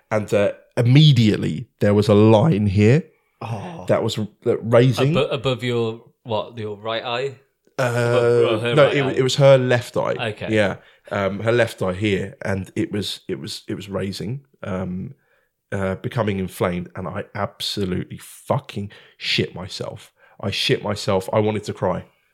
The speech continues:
Speaker 3: Aw.
Speaker 1: Yeah, I wanted to cry. I just, I, my voice was quivering. I, what the hell have I done? I'm usually quite, uh, a firm person, you know, fairly stoic in that situation, but it was Quinn, and I had failed her massively.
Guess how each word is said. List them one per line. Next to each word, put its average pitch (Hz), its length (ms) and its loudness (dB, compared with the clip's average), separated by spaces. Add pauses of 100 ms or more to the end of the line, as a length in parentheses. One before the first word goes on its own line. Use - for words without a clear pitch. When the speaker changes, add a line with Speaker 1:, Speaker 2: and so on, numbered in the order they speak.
(140)
Speaker 3:
Aw. 101 400 -10
Speaker 1:
Yeah, 107 280 2
I 87 100 -2
wanted 104 280 -2
to 104 80 -8
cry. 101 360 0
I 95 100 -6
just, - 380 -8 (300)
I, - 160 -4
my 110 140 -2
voice 113 320 4
was 117 80 -2
quivering. 107 440 0
I, 104 100 -4
what 104 360 2
the 113 60 -4
hell 101 100 0
have 95 120 -2
I 95 100 0
done? 87 240 -2
I'm 104 180 0
usually 117 520 0
quite, 101 380 0 (300)
uh, 95 200 0
a 101 40 0
firm 95 420 2
person, 95 640 -4
you 98 100 -6
know, 92 160 -4 (160)
fairly 147 400 4
stoic 107 440 2
in 113 60 0
that 95 140 0
situation, 95 640 -4 (260)
but - 380 0
it 117 100 0
was - 140 -8
Quinn, 101 360 -2 (520)
and 95 200 -2
I - 140 -10
had 104 100 -2
failed 101 360 -4
her 87 160 -10 (120)
massively. 92 680 -6